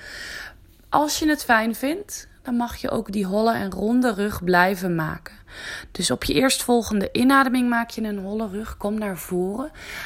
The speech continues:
Adem uit, leun naar rechts en kom op die manier naar achteren. Adem uit.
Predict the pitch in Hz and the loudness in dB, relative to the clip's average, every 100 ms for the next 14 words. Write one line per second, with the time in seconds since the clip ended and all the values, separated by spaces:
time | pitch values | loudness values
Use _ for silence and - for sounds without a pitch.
0 | - - 190 196 196 196 196 202 202 208 | -14 -4 2 4 4 4 2 0 0 0
1 | 196 190 190 185 170 175 180 208 269 - | 0 0 0 0 0 0 2 2 0 -6
2 | - - 214 - 220 190 - 240 285 269 | -6 -6 -4 -2 -2 -2 0 0 2 0
3 | 254 233 208 - - 175 - - 190 185 | 0 0 -4 -4 0 0 2 -2 2 0
4 | - - 165 165 165 180 202 180 - - | 0 4 6 6 6 4 2 -2 -6 -18
5 | - | -20